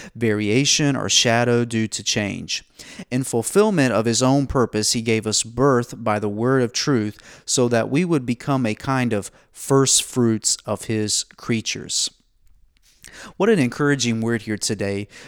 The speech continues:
that James is trying to encourage the church that in the middle of the season that they're in, where they are lacking, where they have nothing, we've, we're definitely seeing this repetitive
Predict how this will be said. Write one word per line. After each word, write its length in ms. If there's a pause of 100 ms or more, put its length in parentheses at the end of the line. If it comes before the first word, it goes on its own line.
(100)
that 120
James 400
is 120
trying 340
to 180
encourage 640
the 100
church 520 (300)
that 340 (240)
in 160
the 100
middle 460
of 340
the 160
season 520
that 180
they're 180
in, 280
where 120
they 240
are 200
lacking, 640 (100)
where 140
they 160
have 280
nothing, 400
we've, 300
we're 220
definitely 400
seeing 420
this 220
repetitive 640